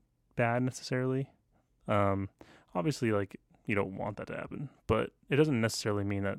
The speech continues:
something bad happened. So then when he went on to go play the rest of the game and play the rest of the game well, you know, like, there was a few plays here and there where it looked like he was favoring his foot a little bit, but for the most part, you know, he was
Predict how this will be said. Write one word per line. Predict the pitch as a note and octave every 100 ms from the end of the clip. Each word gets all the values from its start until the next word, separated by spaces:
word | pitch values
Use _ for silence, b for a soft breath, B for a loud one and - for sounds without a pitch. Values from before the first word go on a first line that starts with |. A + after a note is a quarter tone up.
| -
something | - G#2+ G2
bad | F#2+ F#2+
happened. | - G2+ G2 A2 A#2 - b b b b b b b b b b -
So | C3+
then | B2+ D3
when | A#2+
he | A2
went | G#2+ A2
on | G#2+ G#2
to | G#2 G2+
go | G#2
play | G2+ G#2
the | G2+
rest | G2 -
of |
the | G#2
game | G2+ G2+
and | A#2+ A#2+
play | B2
the | A2
rest | G#2 G2+
of | G#2+
the | G2+
game | F#2+
well, | G#2 G#2+ G2 G#2 _ -
you |
know, | A#2+ A#2
like, | B2+
there |
was | E3+
a | D3
few | - A2
plays | A#2 G#2+
here | - G#2+
and | G2
there | G2
where | G2+
it | A2+
looked | G#2+ A2
like | G2
he | G#2+
was | -
favoring | A2 G2+ G2
his | G2
foot | - G#2 G#2+
a | G#2+
little | G2+
bit, | G2+ G2+ G#2+ - _ - _ _ -
but | G2 G2 -
for | -
the | G#2+
most | G#2 C#3+ -
part, | G#2+ F#2+ G2+ G#3 _
you | -
know, | G#2 F#2+
he | - A2
was | G#2 G2+ G2 -